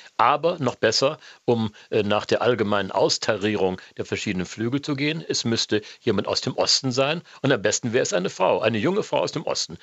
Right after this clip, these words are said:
wäre ideal als neuer S-P-D-Generalsekretär. Ob man die, in der S P D so jemand idealerweise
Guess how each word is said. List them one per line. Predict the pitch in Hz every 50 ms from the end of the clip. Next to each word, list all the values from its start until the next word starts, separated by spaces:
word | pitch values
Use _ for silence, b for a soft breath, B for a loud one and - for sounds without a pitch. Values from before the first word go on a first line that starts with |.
| B B B
wäre | 117 110 113 131
ideal | 117 98 104 107 107 113 131 143 139 B B B -
als | 113 - -
neuer | 117 117 117 113 -
S-P-D-Generalsekretär. | - - - - 107 92 113 107 95 113 98 95 90 101 113 127 120 139 135 - 123 117 - 123 120 131 127 B B B
Ob | _ - - - -
man | 139 117 113
die, | 101 110 - - B B B -
in | 139 135
der | 120 143 -
S | 110 -
P | - - 98
D | 87 98 98 101 127 135 B B B
so | B - 120 131
jemand | 127 117 120 110 110 104 95 92 - - -
idealerweise | 117 123 117 104 - 123 110 117 104 90 - 101 101 95 107 98